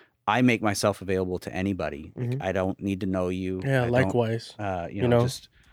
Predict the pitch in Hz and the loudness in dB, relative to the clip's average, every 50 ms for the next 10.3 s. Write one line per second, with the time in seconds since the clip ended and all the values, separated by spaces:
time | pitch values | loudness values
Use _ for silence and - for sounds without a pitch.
0 | - - 117 127 156 180 _ - 95 90 87 85 82 80 - - - 104 101 95 | -14 -10 -8 -8 -8 -8 _ -8 -6 -4 -4 -4 -4 -4 -2 -2 0 2 2 2
1 | 104 101 98 104 98 98 92 87 85 90 87 - - 76 69 - _ _ _ _ | 0 0 2 4 4 4 4 2 0 -2 -2 -4 -6 -8 -10 -12 _ _ _ _
2 | _ - - 113 110 98 90 - - - 104 101 - - 110 104 98 127 123 120 | _ -8 -6 -4 -4 -4 -4 -4 -4 -4 -6 -8 -8 -6 -4 0 2 2 4 4
3 | 117 117 117 117 113 - - - 120 117 110 113 - - 135 143 - - 131 123 | 4 4 2 2 0 -2 -4 -2 -2 0 -2 -2 0 2 2 2 2 4 4 4
4 | 120 120 117 113 113 - - - - - 151 135 120 110 113 117 120 131 - 139 | 6 4 4 2 0 -4 -8 -12 -14 -10 -4 -2 -2 0 2 2 2 2 2 2
5 | 117 - - - 110 110 104 - 104 104 113 113 107 113 - - - - 104 139 | 0 0 0 0 0 0 0 -2 -4 -4 -4 -6 -6 -6 -8 -8 -2 0 0 0
6 | - - 110 117 117 - - 110 113 117 110 107 110 - - - 110 - 110 110 | 0 -2 -6 -6 -6 -6 -6 -6 -6 -6 -8 -10 -10 -10 -10 -8 -8 -4 2 4
7 | 110 120 127 120 123 135 139 123 117 - _ _ _ _ - - 131 147 151 123 | 4 6 6 4 4 4 4 4 0 -4 _ _ _ _ -8 -2 2 4 6 6
8 | 139 131 120 113 104 104 104 98 92 92 87 - _ - 101 98 95 117 117 117 | 6 6 6 4 4 2 2 0 0 -2 -4 -6 _ -6 -2 0 2 4 4 4
9 | 113 110 110 110 104 - - 120 113 - 127 127 120 113 120 113 - - 117 117 | 4 2 0 0 0 0 0 0 2 4 4 4 4 4 2 2 2 0 2 2
10 | 127 113 120 120 80 - | 4 4 4 2 0 0